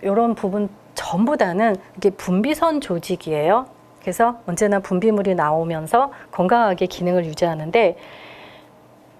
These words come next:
그게 목구멍 점막이 상하면, 그러니까 편도선이 비대해지면 그건, 그것도 입으로 숨 쉬어서인데 그건 그거고, 목구멍 점막이 비대해지면 거기에 가래 낀 것처럼 느껴지는 것뿐이고,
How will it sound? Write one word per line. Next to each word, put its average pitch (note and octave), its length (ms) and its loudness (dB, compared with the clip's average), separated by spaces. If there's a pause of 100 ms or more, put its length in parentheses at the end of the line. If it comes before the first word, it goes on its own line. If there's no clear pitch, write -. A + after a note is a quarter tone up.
(360)
그게 B3+ 320 2
목구멍 C#4 580 0
점막이 F#3+ 500 0
상하면, G3 640 0 (380)
그러니까 G3 220 -2
편도선이 F4 480 2
비대해지면 E3+ 880 0 (240)
그건, F#3+ 360 -2 (460)
그것도 G3+ 240 -6
입으로 F#3+ 280 -2
숨 F#3 160 -4
쉬어서인데 E3 540 -4 (360)
그건 F#3 320 0
그거고, E3 540 -2 (480)
목구멍 C4 420 2
점막이 F3 520 0
비대해지면 F#3+ 680 0
거기에 F#3+ 300 -2
가래 F3+ 280 -2
낀 B3+ 180 -2
것처럼 F3 360 -2
느껴지는 E3+ 500 -2
것뿐이고, E3+ 680 -2